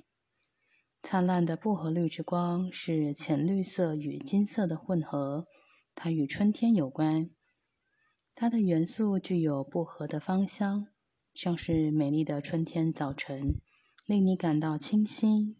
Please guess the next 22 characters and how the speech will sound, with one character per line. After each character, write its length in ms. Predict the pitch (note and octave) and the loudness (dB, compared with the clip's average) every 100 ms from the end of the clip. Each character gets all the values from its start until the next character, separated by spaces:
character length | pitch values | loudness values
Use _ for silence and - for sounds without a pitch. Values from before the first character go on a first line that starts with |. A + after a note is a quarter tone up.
| - | -2
与 220 | D#3+ D3 | 0 0
凉 260 | C#3 C3+ | -2 -4
爽。 300 | C#3+ - D3 - _ _ _ _ _ _ _ _ - - | -4 -6 -8 -10 _ _ _ _ _ _ _ _ -20 -6
它 160 | C4+ | 2
的 120 | B3+ A3 | 4 6
能 220 | G3 F#3+ | 6 4
量 360 | G#3 G3 F3+ | 4 4 2
可 160 | E3+ E3+ | -2 0
以 120 | E3 | 0
把 220 | E3 D#3 | 0 -2
沉 240 | D3 - D#3+ | -2 0 0
睡 200 | F3 F3+ | 2 -2
中 220 | G3+ G#3+ | 2 2
的 120 | F#3 | 4
内 200 | E3+ E3 | 2 2
在 220 | D3+ D#3 C#3+ | 2 -2 -6
层 240 | - D3+ | -2 0
面 340 | F3 E3+ D3+ D#3 | 2 2 0 -4
展 200 | D3 C#3+ | -8 -8
现 220 | - D#3+ | -2 -2
出 160 | D#3 D#3+ | -2 -4
来， 400 | D3+ C#3+ D3 | -4 -6 -8